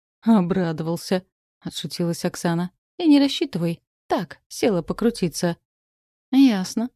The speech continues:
усмехнулся Алексей, увидев экран монитора. «Всю кирпичную кладку изучаешь? Ну и как? Нашла брешь в стене?» «Пока нет, но пытаюсь. Сегодня была в этом мастере».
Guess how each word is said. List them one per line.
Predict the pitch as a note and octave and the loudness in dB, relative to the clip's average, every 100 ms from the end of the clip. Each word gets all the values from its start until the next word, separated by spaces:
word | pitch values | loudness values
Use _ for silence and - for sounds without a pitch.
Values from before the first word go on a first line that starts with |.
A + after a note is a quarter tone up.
| _ _ - | _ _ -10
усмехнулся | - F3+ - F3 E3 F3 | -4 -4 0 -2 -2 -2
Алексей, | E3 D#3+ - F3+ G#3+ - | -2 -4 -4 -2 -2 -2
увидев | F#3 E3 D#3 - | -4 -4 -6 -10
экран | F3+ F3 E3 | -6 -4 -2
монитора. | E3+ F3+ F3 E3+ F3+ _ _ _ _ | -2 -2 -2 -2 -4 _ _ _ _
«Всю | - F#3 | -6 -4
кирпичную | - F3 F#3 - E3+ | -4 -4 -6 -2 -4
кладку | - F3 - B3+ | -2 -6 0 0
изучаешь? | F#3+ - E3+ E3 - _ _ | 0 -2 -4 -4 -8 _ _
Ну | G#3+ F#3+ | 0 0
и | |
как? | E3 E3+ - _ _ - | 0 -6 -8 _ _ -4
Нашла | F#3 - E3+ A3+ | -2 -2 -2 2
брешь | A#3+ B3+ G3 - | 4 4 2 -2
в | - | -10
стене?» | - F3+ E3 - _ _ _ _ _ _ _ | -4 -2 -2 -4 _ _ _ _ _ _ _
«Пока | B3 B3 E4 | -10 -4 -2
нет, | D#4 A3+ - _ | 0 0 -6 _
но | F#3+ F#3 | 0 0
пытаюсь. | - B3+ F3 F3 - - | 0 -2 -2 -4 -8 -16
Сегодня | - - F3+ E3+ F3 | -4 0 0 0 -2
была | F3 F3+ | 0 -2
в | E3+ | -2
этом | E3+ F3+ | -2 0
мастере». | F3+ F3 E3 - E3+ | 2 0 -2 -4 -4